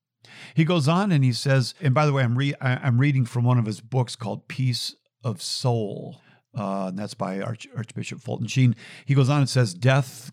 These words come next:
can be robbed of its greatest fearfulness." How? If we practice for it. Christianity recommends mortification, penance, and detachment as a rehearsal for the great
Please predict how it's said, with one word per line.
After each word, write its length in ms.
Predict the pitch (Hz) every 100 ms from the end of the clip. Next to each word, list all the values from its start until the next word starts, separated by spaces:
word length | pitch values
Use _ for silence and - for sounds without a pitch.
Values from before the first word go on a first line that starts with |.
| -
can 240 | 127 120
be 160 | 113 113
robbed 640 | 98 101 120 123 131 113
of 100 | 113
its 160 | 110 -
greatest 480 | 120 120 123 117 -
fearfulness." 920 | - 143 147 135 104 98 104 123 -
How? 460 | - 113 110 180 - - - _ -
If 120 | 117
we 120 | 147
practice 580 | - 220 233 - 113 -
for 320 | - 92 78
it. 220 | - - _ _ _ _
Christianity 720 | - 156 - 147 156 165 143 127
recommends 600 | 127 120 127 123 127 -
mortification, 1160 | - 117 139 139 - 131 143 190 220 - 78 - _ _ _ -
penance, 680 | - 165 170 147 - - - _ _ - -
and 160 | 127
detachment 800 | 127 117 117 147 160 - 120 95 - - -
as 180 | 127 117
a 80 | 123
rehearsal 1200 | 120 113 - - 196 240 240 - 104 104 104 _ _ _ _
for 340 | _ - 123
the 100 | 113
great 420 | 110 107 113 113